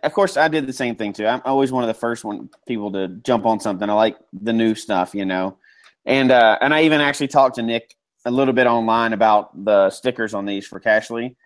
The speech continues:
And, um, but even, and I spent my ninety-nine cents and I got 'em. And of course, the first thing I did was send Christy and Hallie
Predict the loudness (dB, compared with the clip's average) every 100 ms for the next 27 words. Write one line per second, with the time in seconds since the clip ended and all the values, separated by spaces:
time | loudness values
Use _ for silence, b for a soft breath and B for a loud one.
0 | _ _ _ _ 0 2 4 6 4 2
1 | -4 _ 2 2 4 4 4 2 -6 _
2 | -8 -4 -2 0 0 0 -2 -4 -6 -6
3 | 0 4 4 2 0 -8 -12 0 0 0
4 | -4 -4 -4 -8 -4 -4 -4 -8 -10 -8
5 | -8 -8 -8 -4 -2 -2